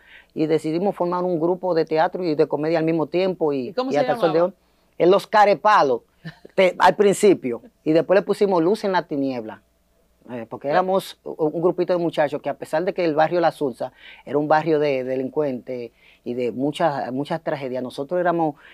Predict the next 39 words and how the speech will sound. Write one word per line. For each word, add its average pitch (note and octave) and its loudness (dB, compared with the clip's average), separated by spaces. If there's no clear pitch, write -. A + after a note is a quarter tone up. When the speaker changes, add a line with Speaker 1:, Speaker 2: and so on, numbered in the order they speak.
Speaker 1:
el F3+ 0
grupito A3 0
que F3 -6
salíamos G#3 0
Speaker 2:
Sano. G#3 0
Speaker 1:
de, D#3+ -8
de, D#3 0
de, C#3+ 0
entre D3 -2
esa D#3+ 0
oscuridad. A#2+ -6
Speaker 2:
Gente A#3+ -2
sana B3 -4
que A3 -4
estaban A3+ -4
estudiando, G#3 -8
Speaker 1:
Exacto. - -6
Speaker 2:
formándose, G3+ -6
y B3 -6
para C4 -4
entrar B3+ -4
en F4+ -8
la B3+ -4
unfo, G3 -8
eh, G3+ -6
¿tenían G#3+ -2
recursos D4 -4
económicos? C#4+ -6
Porque A#3 -4
la G3+ 2
unfo A3 -2
era C4 2
una C#4+ -4
universidad A3 -2
prestigiosa G#3+ -2
Speaker 1:
Sí. A#3 4
Speaker 2:
y F3+ -4
cara, C4 0
¿verdad? G3+ -2